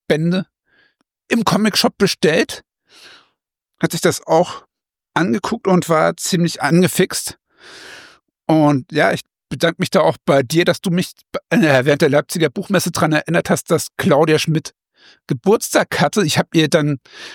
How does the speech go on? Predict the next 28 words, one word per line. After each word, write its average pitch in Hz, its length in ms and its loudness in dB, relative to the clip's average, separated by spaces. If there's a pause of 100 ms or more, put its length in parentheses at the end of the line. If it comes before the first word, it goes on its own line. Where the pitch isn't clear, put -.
(120)
nachträglich 165 760 -2 (320)
gratuliert. 151 800 2 (1040)
Das 139 200 0
während 151 180 0
einer 156 180 2
Signierstunde, 180 720 2
also 151 260 2 (120)
die 151 140 2
halbe 156 260 4
Schlange 190 360 0
hat - 160 0
ihr 143 100 2
dann 143 160 2
noch - 120 -6
gratuliert. 139 600 0 (840)
Also 139 180 2
sie 143 160 4
hat 147 100 0
sich - 100 -8
da 151 160 2
richtig 143 360 -6
gefreut. 156 360 -4
Es - 60 -10
war 143 120 2
ein 135 220 -4 (440)
schöner 170 420 2
Moment 143 540 2
und 143 300 -6